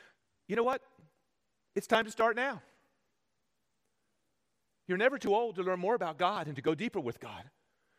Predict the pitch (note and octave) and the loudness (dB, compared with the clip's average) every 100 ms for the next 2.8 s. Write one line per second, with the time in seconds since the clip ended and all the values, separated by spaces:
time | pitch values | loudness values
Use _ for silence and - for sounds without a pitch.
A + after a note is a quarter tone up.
0 | _ F#3+ G3+ F#3 G3+ G3+ G#3 G#3 F#3 G#3+ | _ 0 0 2 2 2 0 0 0 0
1 | B3 F#3+ - G3 G3+ G3 F#3+ G3+ F#3 G3+ | 0 -2 -2 2 2 2 -2 -2 0 0
2 | G3+ G#3+ G#3+ B3 A#3 E3+ C3 | 0 -2 -2 -2 -4 -2 -4